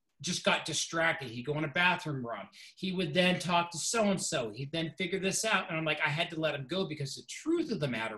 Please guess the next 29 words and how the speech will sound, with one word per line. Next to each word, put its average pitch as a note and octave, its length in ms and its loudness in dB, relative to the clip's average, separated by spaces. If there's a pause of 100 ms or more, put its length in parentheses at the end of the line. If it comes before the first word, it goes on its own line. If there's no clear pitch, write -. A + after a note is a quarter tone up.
was G2+ 320 -8 (380)
he G#3 420 2
could G#3 180 -2
not D#3+ 340 0 (220)
answer C3 360 -8
the C#3+ 80 -8
phone. C3+ 480 -4 (640)
And F#3 300 6
then E3+ 160 2
the E3 80 0
last B3+ 400 4
one E3 240 0
is - 260 -8
time. F3 720 -2 (380)
And D3+ 580 0
this G#3 240 2
is D3+ 160 -4
why, D3 600 2 (320)
at F3+ 160 -4
least F#3+ 240 2
with D#3+ 240 -6
our A#3 200 4
company, D3+ 640 0
our F3 200 4
profit G#3 500 -2
sharing, C#3+ 460 -2
the B2+ 100 -6
number G3 380 2
one F#3 400 0